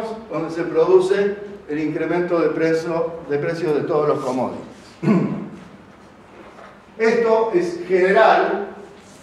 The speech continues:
y por eso hago una aclaración. Si yo tengo que decidir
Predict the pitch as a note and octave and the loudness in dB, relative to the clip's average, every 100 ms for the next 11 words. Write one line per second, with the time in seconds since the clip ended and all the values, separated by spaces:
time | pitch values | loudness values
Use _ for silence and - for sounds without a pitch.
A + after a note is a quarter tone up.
0 | - D3+ D#3 D#3+ F#3+ G3 G3 G#3+ G#3+ - | -14 -10 -6 2 4 6 4 2 2 -2
1 | - - - E3+ F3+ F3+ D#3 C#3+ C#3+ C#3 | -10 -16 -8 -4 0 0 0 -2 0 0
2 | C#3 E3+ C#3+ - - - - - - - | 0 0 -2 -2 -6 -12 -18 -20 -20 -20
3 | - - - - C3+ G3 G3+ F#3+ E3+ D#3 | -20 -20 -20 -14 -6 -2 -2 -2 -2 -2
4 | D3 C#3 C#3 C#3+ D#3+ F3 B2+ - - - | 0 2 2 0 -2 0 -2 -4 -8 -14